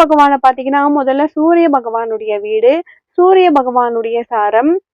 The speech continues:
அடுத்தது பாத்தீங்கன்னா சுக்கிர பகவானின் சாரம், அடுத்தது சுயசாரம். இது மாதிரி கேது பகவானின் சஞ்சாரம் போகுது. இதுல ரொம்ப நல்லது என்ன அப்படின்னு நீங்க பாத்தீங்கன்னா ரெண்டு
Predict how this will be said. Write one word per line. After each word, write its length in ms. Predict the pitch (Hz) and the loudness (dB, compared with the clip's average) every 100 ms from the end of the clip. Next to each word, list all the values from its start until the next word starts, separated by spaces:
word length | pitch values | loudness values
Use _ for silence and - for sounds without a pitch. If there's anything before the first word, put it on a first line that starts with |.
| _ _ _ _ _ | _ _ _ _ _
அடுத்தது 500 | - 285 349 381 381 349 | -2 2 2 2 0 2
பாத்தீங்கன்னா 360 | 294 269 269 339 381 | 2 0 -2 -2 -2
சுக்கிர 300 | 285 - 320 302 | -6 -2 0 2
பகவானின் 560 | 269 254 233 233 233 226 226 | 2 2 0 0 -2 -4 -2
சாரம், 360 | 220 226 330 - _ _ - | -2 0 -2 -6 _ _ 0
அடுத்தது 480 | 320 339 330 277 320 269 | 2 2 2 2 0 0
சுயசாரம். 640 | 254 254 262 226 226 - 226 | 0 0 0 0 0 -4 -8
இது 100 | 233 233 | -4 -2
மாதிரி 300 | 262 320 359 330 440 _ _ _ 339 | 0 0 0 -2 -12 _ _ _ 2
கேது 260 | 370 392 330 | 4 6 4
பகவானின் 500 | 294 277 233 226 226 226 | 2 2 2 2 -2 -4
சஞ்சாரம் 500 | 226 226 226 240 277 240 | -4 0 0 0 -4 -4
போகுது. 320 | 226 220 214 - _ - | -2 -2 -4 -8 _ -8
இதுல 280 | 247 254 277 269 247 | 0 6 6 6 4
ரொம்ப 340 | 277 339 403 339 | 4 4 4 4
நல்லது 360 | 311 339 370 339 285 | 2 2 2 0 0
என்ன 140 | 269 294 285 | 0 2 0
அப்படின்னு 320 | 247 269 277 | -2 -4 -2
நீங்க 160 | 254 254 240 | -4 -4 -2
பாத்தீங்கன்னா 540 | 247 277 254 254 254 262 392 - _ _ - | -2 -4 -2 0 2 2 0 -6 _ _ 0
ரெண்டு 380 | 294 349 403 427 | 4 6 4 4